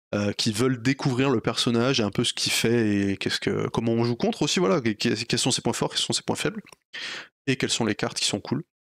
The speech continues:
Euh, je, on va faire une petite pause de cinq minutes, le temps que je puisse aller aux toilettes, que je puisse re-remplir mon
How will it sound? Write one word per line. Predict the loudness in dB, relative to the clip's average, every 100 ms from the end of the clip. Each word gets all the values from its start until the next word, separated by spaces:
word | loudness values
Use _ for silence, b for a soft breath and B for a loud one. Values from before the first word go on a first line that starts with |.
| _ -16 B B B _ _ _ _ _ -2
Euh, | 2 4 6 6 4 4 0 0
je, | -2 0
on | 2
va |
faire | 2 0
une | 0
petite | -4 -4 2
pause | 2 4
de | 2
cinq | 2 2
minutes, | 2 2 2
le | 2
temps | 2 0
que | -2
je | 2 4 2
puisse | 0 0 2
aller | 4
aux | 4
toilettes, | 4 4 4 2
que | 0
je | -2
puisse | 0 0 2
re-remplir | 4 4 2 0 -2 0 2 2
mon | 4 4 4 4 2 2 2 -2 -4